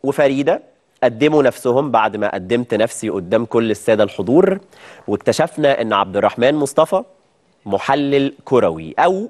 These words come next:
يرغب في أن يكون محللا كرويا. فقلت أعمل له اختبار على الهوا،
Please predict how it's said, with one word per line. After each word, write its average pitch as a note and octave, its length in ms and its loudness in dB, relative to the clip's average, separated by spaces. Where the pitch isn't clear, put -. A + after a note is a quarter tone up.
يرغب C3+ 520 2
في A2 200 -8
أن G#2+ 100 -6
يكون D#3 520 0
محللا C3 680 -2
كرويا. G2 640 -2
فقلت G#2 720 4
أعمل D3 240 0
له E3 40 -2
اختبار C#3+ 320 0
على B2+ 180 2
الهوا، B2+ 240 2